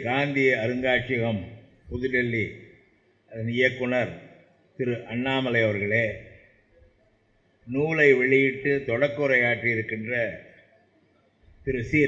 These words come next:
ராஜேந்திரன் ஐ ஆர் எஸ் அவர்களே, முதல் நூலை பெற்று சிறப்புரை ஆற்ற உள்ள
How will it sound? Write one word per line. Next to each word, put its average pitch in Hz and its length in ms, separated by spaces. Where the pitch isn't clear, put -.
ராஜேந்திரன் 127 640
ஐ 113 40
ஆர் 113 160
எஸ் 107 160
அவர்களே, 101 360
முதல் 147 460
நூலை 147 320
பெற்று 131 360
சிறப்புரை 135 580
ஆற்ற 113 280
உள்ள 113 200